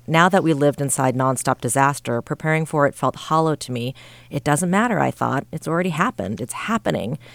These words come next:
And I wonder, could you read from your book about living in that constant heightened state of pre-,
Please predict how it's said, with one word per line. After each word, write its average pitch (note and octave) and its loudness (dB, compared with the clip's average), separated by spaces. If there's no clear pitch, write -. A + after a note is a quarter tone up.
And B3+ -2
I D4+ 0
wonder, D4 2
could - -8
you E4 -6
read F4+ -2
from G4 -8
your F#4 -6
book - -6
about F#3 0
living D#3+ 0
in F3 0
that C#3+ 0
constant D3+ -2
heightened C#3 -4
state C3+ -2
of - -6
pre-, - -10